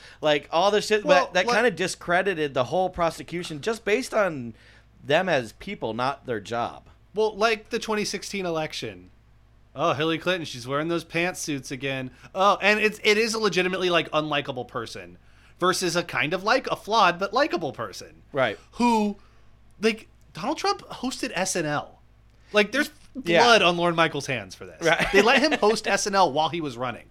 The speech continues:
Speaker 2: They had
Speaker 1: Right.
Speaker 2: to limit the amount of time he was on
Speaker 1: Yeah.
Speaker 2: because there's equal exposure laws.
Speaker 1: There was nothing he could have done to, like, fuck up,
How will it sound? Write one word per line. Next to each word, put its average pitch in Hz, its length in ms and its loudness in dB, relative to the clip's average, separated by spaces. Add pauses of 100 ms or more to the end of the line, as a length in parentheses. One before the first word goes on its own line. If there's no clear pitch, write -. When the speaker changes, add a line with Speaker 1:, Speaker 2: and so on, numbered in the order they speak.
(300)
Speaker 2:
They 151 100 4
had - 60 8
Speaker 1:
Right. 233 60 4
Speaker 2:
to 277 80 4
limit 214 340 0
the 214 80 0
amount 180 280 2
of 151 100 -6
time 180 340 -2
he 156 120 -8
was 143 120 -6
on 151 240 0
Speaker 1:
Yeah. 190 160 4
Speaker 2:
because 143 200 -2 (260)
there's 170 240 2
equal 185 240 0
exposure 156 500 0
laws. 117 340 -2
Speaker 1:
There 202 120 6
was 190 120 2
nothing 208 340 2
he 180 160 -4
could 170 200 -2
have 135 220 0
done 135 540 0
to, 117 260 0
like, 110 260 -4
fuck - 480 -2
up, 123 360 -2